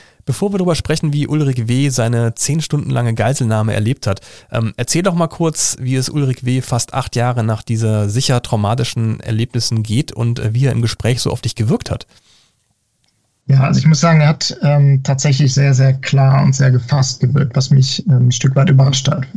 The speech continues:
Speaker 2: ähm, an-, angesichts der, ähm, Ereignisse. Also wir haben lange mit ihm gesprochen und, ähm, er hat das alles sehr klar, sehr stringent, ohne Widersprüche, ähm, alles erzählt. Er wollte das ja auch erzählen, das war ihm ja sehr, sehr wichtig.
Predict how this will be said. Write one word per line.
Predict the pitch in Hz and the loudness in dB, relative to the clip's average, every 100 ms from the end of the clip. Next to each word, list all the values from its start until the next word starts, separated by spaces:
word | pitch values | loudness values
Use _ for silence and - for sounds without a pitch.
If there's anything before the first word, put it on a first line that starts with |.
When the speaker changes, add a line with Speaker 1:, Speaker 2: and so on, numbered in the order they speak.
| 156 | 0
Speaker 2:
ähm, | 123 117 117 120 | 2 2 0 0
an-, | - 123 | 2 2
angesichts | 185 131 123 127 135 - | 4 4 4 2 0 -2
der, | 135 123 120 120 - 120 120 | 0 2 2 0 0 0 0
ähm, | 117 120 - - - - | 0 -4 -12 -20 -20 -4
Ereignisse. | 143 135 135 135 165 147 165 170 165 - - _ _ _ _ _ _ | 0 2 2 4 4 6 6 6 4 0 -20 _ _ _ _ _ _
Also | 139 131 | 4 6
wir | |
haben | 135 135 | 6 6
lange | 135 156 | 6 6
mit | 165 143 | 6 6
ihm | 160 151 | 4 4
gesprochen | 135 - 143 143 175 170 | 4 0 0 4 6 6
und, | 147 143 139 135 - | 4 4 4 2 0
ähm, | 143 139 135 135 135 139 | 2 4 6 6 4 4
er | 135 | 2
hat | 135 - - | 2 -2 -2
das | 135 - | -2 2
alles | 131 131 - | 2 2 2
sehr | 131 135 139 139 135 | 2 4 4 4 0
klar, | - 135 131 135 | -2 2 4 4
sehr | 131 135 | 4 2
stringent, | 135 - 131 127 127 131 135 135 | 0 2 4 4 4 4 4 2
ohne | 139 139 135 | 2 4 4
Widersprüche, | 131 135 131 - 135 - 131 127 127 - | 4 2 0 -2 -2 0 2 2 0 2
ähm, | 131 127 131 | 2 2 2
alles | 135 135 139 | 2 0 0
erzählt. | 139 131 127 123 151 | -2 -2 0 2 2
Er | 156 117 | 2 2
wollte | 127 147 143 | 2 2 2
das | 139 135 | 0 0
ja | 151 | -2
auch | 156 | 0
erzählen, | 143 135 151 156 | -2 0 2 2
das | 135 | 2
war | 143 139 | 0 2
ihm | 131 | 2
ja | 127 | 2
sehr, | 127 127 | 2 2
sehr | 123 | 2
wichtig. | 120 131 170 165 | 0 0 0 0